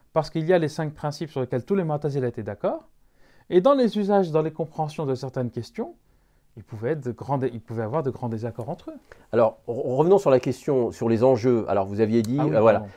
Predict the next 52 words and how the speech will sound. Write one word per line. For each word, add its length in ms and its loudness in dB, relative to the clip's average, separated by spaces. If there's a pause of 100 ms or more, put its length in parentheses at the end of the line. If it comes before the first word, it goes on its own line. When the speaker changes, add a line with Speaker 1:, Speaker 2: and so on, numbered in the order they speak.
Speaker 2:
voilà, 240 4
vous 180 -2
aviez 220 2
dit 120 -2
l'unicité 480 0
divine, 320 -2
le 80 0
Speaker 1:
Mm. 40 0
Speaker 2:
respect, 440 2
euh, 300 -2
de 80 -8
l'u-, 180 -6
euh, 180 -6
Speaker 1:
Du 40 -6
Speaker 2:
radical 500 0
Speaker 1:
tawhid. 180 -2
Speaker 2:
de, 40 -6
de 120 -6
l'unicité 500 -6
divine. 320 0
Donc 160 -14
ça, 80 -10
c'était 260 -8
Speaker 1:
Mm. 40 -4
Speaker 2:
le 60 -4
point. 260 0 (640)
D'autres, 540 6
d'autres 460 2
enjeux, 500 4
euh, 40 2
Speaker 1:
Alors, 260 -2
il 60 -6
y 40 -2
a 60 -2
un 80 -4
autre 200 -8
enjeu, 300 -4
et 60 -4
c'est, 320 -4
c'est 180 -10
ce 80 -16
qu'il 80 -4
y 40 2
a 40 0
derrière 240 -2
la 100 -4
mehna, 420 -8
c'est-à-dire 260 -12
derrière 220 -8
le, 180 -10
le, 160 -14
l'examen 600 -6